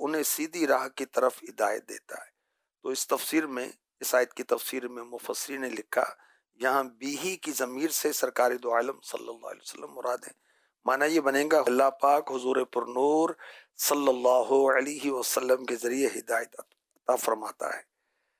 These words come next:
اور تفسیر نور العرفان میں مفتی احمد یار خان نعیمی فرماتے ہیں، معلوم ہوا اللہ جس کسی کو ہدایت دیتا ہے یا دے گا،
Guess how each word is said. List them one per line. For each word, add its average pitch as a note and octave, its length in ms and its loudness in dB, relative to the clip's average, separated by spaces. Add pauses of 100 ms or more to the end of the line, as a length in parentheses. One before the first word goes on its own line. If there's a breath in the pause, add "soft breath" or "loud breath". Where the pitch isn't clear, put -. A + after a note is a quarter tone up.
(280)
اور A#2 160 4 (280)
تفسیر C#3+ 340 2
نور C3+ 180 4
العرفان B2 500 2
میں C3 100 -8
مفتی A#2+ 340 -4
احمد B2 240 -2
یار A#2+ 180 4
خان A#2 280 -2
نعیمی A#2+ 340 -4
فرماتے A2+ 500 -4
ہیں، C3+ 160 -2 (580)
معلوم C3+ 360 2
ہوا D#3+ 280 6
اللہ D#3 220 2 (320)
جس - 340 0
کسی D3 300 2
کو C#3+ 160 2
ہدایت C3 540 2
دیتا C3 320 4
ہے D3+ 80 2
یا E3 140 -2 (140)
دے C3 220 4
گا، G#2 120 2